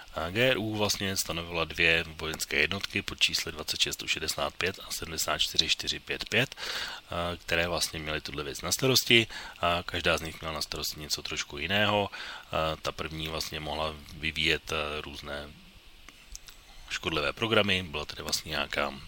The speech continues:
bitcoinová těžební aplikace, která vlastně z, bez vědomí toho uživatele těžila bitcoiny, což byl takový mimochodem problém jednoho poslance za Pirátskou stranu,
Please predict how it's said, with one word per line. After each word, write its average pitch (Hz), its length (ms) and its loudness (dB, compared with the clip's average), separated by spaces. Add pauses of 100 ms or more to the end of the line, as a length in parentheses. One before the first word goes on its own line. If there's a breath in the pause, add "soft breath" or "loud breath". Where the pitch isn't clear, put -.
(100)
bitcoinová 76 720 -2 (520 loud breath)
těžební 73 500 -2 (160)
aplikace, 92 580 4
která 73 240 0
vlastně 71 320 -4
z, - 80 -4 (1120)
bez 78 200 -2
vědomí 76 400 -4
toho 71 220 -8
uživatele 73 600 -4 (340 loud breath)
těžila 78 320 0
bitcoiny, 110 580 6 (600 loud breath)
což - 180 -6
byl 76 200 -12
takový 76 240 -4
mimochodem 76 460 -6
problém 78 400 0
jednoho 76 320 -2 (480)
poslance - 440 -4
za 78 100 -6
Pirátskou - 500 4
stranu, 113 380 2